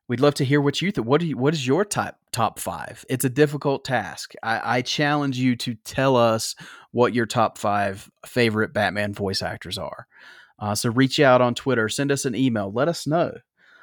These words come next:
Uh, but speaking of emails, we do have one. That's where we're gonna kinda wrap it up for today.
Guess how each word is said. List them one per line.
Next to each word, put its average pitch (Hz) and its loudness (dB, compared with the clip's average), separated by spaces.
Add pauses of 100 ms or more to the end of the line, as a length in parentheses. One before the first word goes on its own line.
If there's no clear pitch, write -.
(240)
Uh, 120 -4
but 127 -4
speaking 214 4
of 196 2
emails, 131 2
we 131 2
do 151 4
have 143 2
one. 143 2
That's 127 2
where 135 4
we're 123 -2
gonna 120 2
kinda 120 -2
wrap 120 4
it 170 4
up 151 2
for 143 -2
today. 120 -2